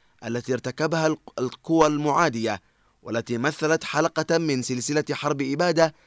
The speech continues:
ضد الشعب الجنوبي من قبل قوى الشر والإرهاب والاحتلال. وكانت غضبة الشعب الجنوبي رسالة واضحة بأنه لا صمت على المجازر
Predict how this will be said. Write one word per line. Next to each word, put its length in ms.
ضد 220
الشعب 380
الجنوبي 600
من 180
قبل 480
قوى 260
الشر 320
والإرهاب 580
والاحتلال. 640
وكانت 440
غضبة 320
الشعب 400
الجنوبي 520
رسالة 600
واضحة 480
بأنه 420
لا 120
صمت 340
على 240
المجازر 600